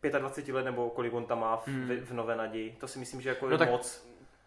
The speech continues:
Speaker 2: Jo, m-, myslíš, že jenom ten finálový shot, nebo?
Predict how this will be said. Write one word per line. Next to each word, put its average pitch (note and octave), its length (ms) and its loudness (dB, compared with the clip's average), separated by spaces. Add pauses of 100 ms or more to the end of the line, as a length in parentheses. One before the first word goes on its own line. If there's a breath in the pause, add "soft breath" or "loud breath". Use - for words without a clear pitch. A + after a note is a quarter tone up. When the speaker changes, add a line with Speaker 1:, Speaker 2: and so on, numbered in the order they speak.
(580 soft breath)
Speaker 2:
Jo, E3 160 10
m-, E3+ 280 6
myslíš, E3+ 300 2
že F#3 60 2
jenom F3 260 2
ten F#3 120 2
finálový F3+ 380 4
shot, - 360 0
nebo? B2 400 0